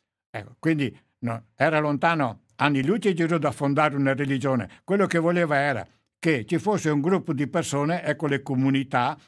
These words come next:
piccoli gruppi, che dessero una mano a chi è in difficoltà. Perché se no nessuno ti dà una mano.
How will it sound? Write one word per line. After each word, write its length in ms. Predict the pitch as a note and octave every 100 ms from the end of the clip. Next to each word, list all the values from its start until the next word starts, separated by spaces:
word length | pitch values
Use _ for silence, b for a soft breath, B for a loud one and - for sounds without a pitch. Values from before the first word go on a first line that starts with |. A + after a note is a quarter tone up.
| b
piccoli 380 | - E3 D3+ C#3+
gruppi, 460 | C3 B2 - D3 D3+ b b
che 160 | - E3+
dessero 420 | F#3+ G3+ D3+ D3+
una 160 | D#3 D#3+
mano 520 | C#3+ C#3+ F3+ F3+ -
a 140 | - E3
chi 140 | F3
è 20 |
in 100 | E3+
difficoltà. 640 | E3+ D#3+ G#2 D#3 A#2 A2 b b b b
Perché 260 | E3 E3
se 140 | D#3 F#3
no 340 | F#3 C3+ G2+ b b
nessuno 360 | D3 D#3 G3 G#3+
ti 140 | E3+
dà 100 | F3
una 160 | F3 D#3+
mano. 420 | D#3+ D3 A#2 F#2+